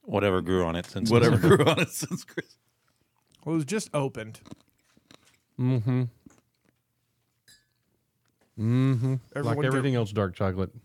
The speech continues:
Speaker 2: Yeah, one of the
Speaker 4: Tastes kinda
Speaker 2: girls on
Speaker 4: bland to me.
Speaker 2: staff, like, really likes dark chocolate, and I cannot remember which. It's like
Speaker 3: I know.
Speaker 2: Carly or
Speaker 4: Unless
Speaker 2: Kim
Speaker 4: someone in
Speaker 2: or
Speaker 4: here wants it, I will happily take that to the. It's not bad. The
Speaker 1: Emily
Speaker 4: fruit
Speaker 1: likes
Speaker 4: part
Speaker 1: it.
Speaker 4: was really good.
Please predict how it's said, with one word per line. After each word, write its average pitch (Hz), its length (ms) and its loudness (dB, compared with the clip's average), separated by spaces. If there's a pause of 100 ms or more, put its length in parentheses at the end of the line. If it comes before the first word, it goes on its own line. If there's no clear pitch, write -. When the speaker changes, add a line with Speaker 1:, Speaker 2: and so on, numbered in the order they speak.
(120)
Speaker 2:
Yeah, 151 220 2
one 180 240 4
of 285 40 4
the 277 80 4
Speaker 4:
Tastes 143 100 4
kinda 147 120 6
Speaker 2:
girls 131 160 6
on 135 60 6
Speaker 4:
bland 113 120 6
to 107 60 0
me. - 20 0
Speaker 2:
staff, 107 260 2
like, 104 200 -2
really 113 340 0
likes 101 340 -2
dark 101 220 -4
chocolate, 98 400 -4
and 95 80 -4
I 95 60 -4
cannot 98 440 -6
remember 95 380 -2
which. 95 160 -8
It's - 180 -18
like 98 120 -6 (760)
Speaker 3:
I - 60 0
know. 117 60 2
Speaker 2:
Carly 113 200 2
or 101 80 0
Speaker 4:
Unless 110 120 0
Speaker 2:
Kim - 120 4
Speaker 4:
someone 131 260 4
in 127 60 4
Speaker 2:
or 123 40 4
Speaker 4:
here 131 100 2
wants 120 240 0
it, 110 60 -2
I 110 80 0
will 101 120 -2
happily 117 300 -4
take 107 220 -4
that 104 200 -6
to 113 100 -2
the. 98 180 -2 (500)
It's 135 140 4
not 196 140 2
bad. 110 260 2
The - 80 -10
Speaker 1:
Emily 110 200 2
Speaker 4:
fruit - 140 4
Speaker 1:
likes 90 80 0
Speaker 4:
part 117 120 4
Speaker 1:
it. - 60 -6
Speaker 4:
was 107 100 -2
really 117 180 0
good. 104 280 -2